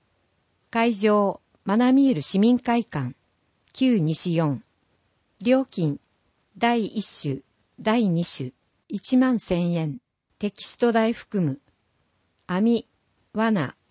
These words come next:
八千二百五十円。第一種または第二種と同時に、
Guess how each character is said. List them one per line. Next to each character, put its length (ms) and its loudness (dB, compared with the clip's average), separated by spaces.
八 160 -8
千 360 0
二 120 0
百 260 -2
五 140 2
十 300 -2
円。 240 -8
第 380 -2
一 200 -10
種 60 -4
ま 140 -2
た 160 -4
は 220 -8
第 260 2
二 140 4
種 180 -10
と 140 -4
同 240 2
時 160 -2
に、 220 -2